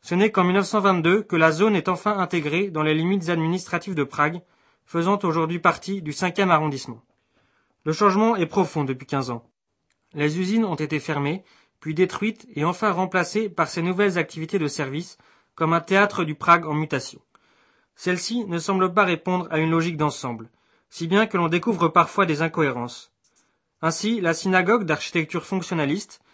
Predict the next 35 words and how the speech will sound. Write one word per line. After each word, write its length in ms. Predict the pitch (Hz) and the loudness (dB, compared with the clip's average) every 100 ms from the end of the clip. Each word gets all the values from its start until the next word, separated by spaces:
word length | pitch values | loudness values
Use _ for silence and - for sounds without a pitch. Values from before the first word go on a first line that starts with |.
| _ _ _ | _ _ _
et 80 | 156 | -4
rénovée 460 | 147 180 180 185 196 | 0 0 2 2 2
elle 100 | 165 | 2
aussi 280 | 165 - 190 | -2 -4 -4
récemment, 560 | 160 - 139 143 196 _ _ _ _ | -4 -4 -4 -4 -8 _ _ _ _
semble 380 | - 202 180 165 | 0 4 4 2
perdue 340 | 190 180 196 | 0 0 -2
au 120 | 160 | 0
milieu 220 | 156 175 | 2 2
des 120 | 165 156 | 2 0
symboles 400 | 175 165 185 185 | 0 2 2 2
de 80 | |
la 160 | 156 143 | 2 0
société 480 | 143 190 196 185 196 | -2 -4 -4 -2 -2
de 80 | 151 | 0
consommation 760 | 175 160 160 147 - 170 190 180 | -4 -2 -2 -2 -2 -6 -6 -6
et 80 | |
du 120 | 147 151 | -6 -6
business. 600 | 143 135 123 120 - _ - _ _ _ _ _ _ _ _ | -6 -4 -6 -8 -18 _ -20 _ _ _ _ _ _ _ _
Elle 100 | 151 | 0
abrite 320 | 170 165 - | 0 2 -2
une 180 | 196 170 | -2 -2
partie 280 | 185 - 202 | 0 -2 -2
des 160 | 160 156 | 0 0
archives 400 | 151 - 170 165 | 0 -4 -6 -4
et 80 | |
des 120 | 160 165 | -2 0
collections 540 | 175 165 - 175 180 | 0 -2 -2 -4 -4
du 140 | 151 | -4
musée 300 | 160 165 165 | -2 0 0
juif 200 | 151 175 | 0 -2
de 80 | 143 | -4
Prague. 380 | 135 - 123 110 _ _ _ _ _ _ _ _ _ - | -4 -4 -4 -6 _ _ _ _ _ _ _ _ _ -8
De 160 | 143 | -4
même, 320 | 165 196 233 | 0 2 0